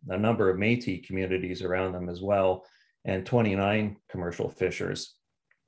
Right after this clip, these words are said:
And we're probably on tap to, to have roughly that number, uh, again in, in twenty twenty-one.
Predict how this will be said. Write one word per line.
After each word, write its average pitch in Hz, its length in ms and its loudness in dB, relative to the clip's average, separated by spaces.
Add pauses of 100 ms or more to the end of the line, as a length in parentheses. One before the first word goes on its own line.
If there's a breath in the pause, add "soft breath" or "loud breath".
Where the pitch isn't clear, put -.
And 104 160 0
we're 104 140 0
probably 98 600 2
on 92 180 -4
tap 92 380 0
to, 87 260 -4 (320 soft breath)
to 107 80 0
have 95 180 2
roughly 98 400 0
that 90 260 2
number, 92 500 0
uh, 87 220 -2 (160)
again 92 340 -4
in, 85 160 -8 (160)
in 87 240 -8
twenty 90 260 -8
twenty-one. 87 640 -6